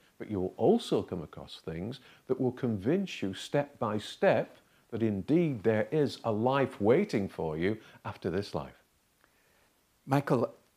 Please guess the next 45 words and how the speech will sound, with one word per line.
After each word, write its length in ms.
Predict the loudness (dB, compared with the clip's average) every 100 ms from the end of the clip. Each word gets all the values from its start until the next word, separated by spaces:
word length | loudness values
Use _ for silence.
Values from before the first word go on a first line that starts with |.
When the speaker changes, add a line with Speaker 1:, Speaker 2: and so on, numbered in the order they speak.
| -6
Speaker 2:
uh, 200 | -2 -2 -4
just 240 | -2 -2 -2
before 280 | -6 -4 -2
we 240 | -4 -6
end 380 | -6 -4 -4 -6 -10 -10
there, 300 | -10 -10 -14 _ -18 -12
uh, 200 | -10 -10 -14 -20 _ _
I 80 | -20
think 260 | -14 -12 -10
we 120 | -6
need 340 | -2 -2 -4 -10
to, 280 | -10 -8 -8
there's 120 | -10 -6
so 100 | -4
much 240 | -4 -6 -12
to 80 |
say 500 | -12 -6 -6 -6 -10 -12 -6
on 80 |
Speaker 1:
Yes, 100 | -4
Speaker 2:
this 160 | -4 -6
subject. 480 | -6 -8 -6 -8 -4
Speaker 1:
indeed. 300 | -2 -2 -4 -14 -20 _
Speaker 2:
I 80 | -12
think 260 | -10 -10 -8
we 140 | -6 -4
need 260 | -4 -6
to 280 | -8 -6 -6 -12 -10
continue, 720 | -8 -8 -8 -8 -6 -6 -8 -12 -18 -20 -20 -18
uh, 180 | -14 -12 -14 -18 -16
in 200 | -12 -10
the 60 |
n-, 160 | -10 -12 -14
next 360 | -10 -8 -8 -8
episode 440 | -8 -8 -8 -8
next 300 | -8 -10 -10
week 320 | -8 -8 -8 -16 _ _ _ _ -12
on 180 | -8 -6
this 400 | -6 -10 -18 -20
subject, 480 | -8 -6 -4 -8 -6
take 200 | -6 -6
it 80 | -4
one 200 | -2 -2
stage 300 | -4 -6 -6
further 240 | -4 -4 -4
forward, 380 | -2 -2 -2